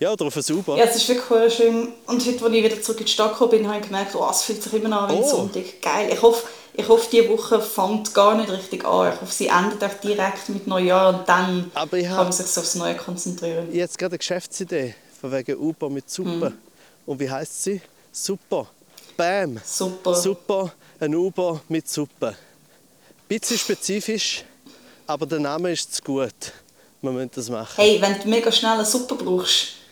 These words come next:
Speaker 2: wie so oft im Leben,
Speaker 1: Ja.
Speaker 2: call es Super.
Speaker 1: Ja. Und das ist
Speaker 2: Es müsste eigentlich Super sein, weißt du, auf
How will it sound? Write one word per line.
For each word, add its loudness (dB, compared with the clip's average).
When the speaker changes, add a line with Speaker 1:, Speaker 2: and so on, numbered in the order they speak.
Speaker 2:
wie -4
so 2
oft -4
im 0
Leben, 2
Speaker 1:
Ja. -2
Speaker 2:
call 0
es 0
Super. -2
Speaker 1:
Ja. -2
Und -8
das -6
ist -8
Speaker 2:
Es -4
müsste 4
eigentlich 4
Super 6
sein, 0
weißt 6
du, -8
auf -10